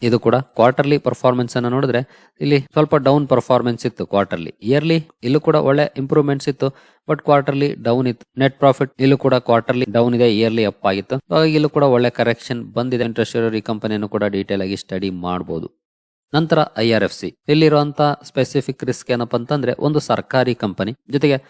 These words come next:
ಸರ್ಕಾರದ ಪ್ರಾಜೆಕ್ಟ್ ಗಳ ಮೇಲೆ ಡಿಪೆಂಡ್ ಆಗ್ತವೆ. ರೈಲ್ವೆ ಕಂಪನೀಸ್, ಯಾಕಂದ್ರೆ ರೈಲ್ವೇಸ್ ಫುಲ್ ಸರ್ಕಾರದ ಕಂಟ್ರೋಲ್ ಅಲ್ಲೇ ಬರೋದ್ರಿಂದ ಸರ್ಕಾರ ಅಲ್ಲಿ ಕ್ಯಾಪೆಕ್ಸ್ ಅನ್ನ ಮಾಡ್ತಾ ಆ ಬಿಸಿನೆಸ್ ಚೆನ್ನಾಗಿ ನಡೆಯುತ್ತೆ. ಕ್ಯಾಪೆಕ್ಸ್ ಅನ್ನ ಕಡಿಮೆ ಮಾಡ್ತಾ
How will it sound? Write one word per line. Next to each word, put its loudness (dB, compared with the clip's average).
ಸರ್ಕಾರದ 0
ಪ್ರಾಜೆಕ್ಟ್ 2
ಗಳ 4
ಮೇಲೆ 2
ಡಿಪೆಂಡ್ -2
ಆಗ್ತವೆ. -4
ರೈಲ್ವೆ 0
ಕಂಪನೀಸ್, -6
ಯಾಕಂದ್ರೆ 0
ರೈಲ್ವೇಸ್ 0
ಫುಲ್ 2
ಸರ್ಕಾರದ -2
ಕಂಟ್ರೋಲ್ -2
ಅಲ್ಲೇ 2
ಬರೋದ್ರಿಂದ -2
ಸರ್ಕಾರ 0
ಅಲ್ಲಿ 0
ಕ್ಯಾಪೆಕ್ಸ್ -6
ಅನ್ನ -4
ಮಾಡ್ತಾ -4
ಆ -6
ಬಿಸಿನೆಸ್ -4
ಚೆನ್ನಾಗಿ -8
ನಡೆಯುತ್ತೆ. -6
ಕ್ಯಾಪೆಕ್ಸ್ -4
ಅನ್ನ 0
ಕಡಿಮೆ 0
ಮಾಡ್ತಾ 0